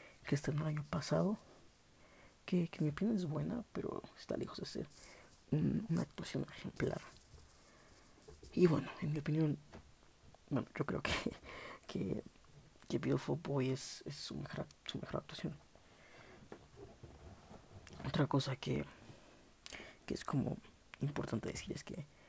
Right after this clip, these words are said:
su talento se pierde, o no se pierde, como que se confunde con el hecho que es guapo.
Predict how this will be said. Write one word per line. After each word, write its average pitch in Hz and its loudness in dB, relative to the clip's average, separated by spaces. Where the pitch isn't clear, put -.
su - -4
talento 156 2
se - -4
pierde, 147 0
o - 0
no 123 2
se - -4
pierde, - -2
como - -4
que - -6
se - -2
confunde 156 2
con - -4
el - -4
hecho 139 -2
que - -14
es - -10
guapo. - -4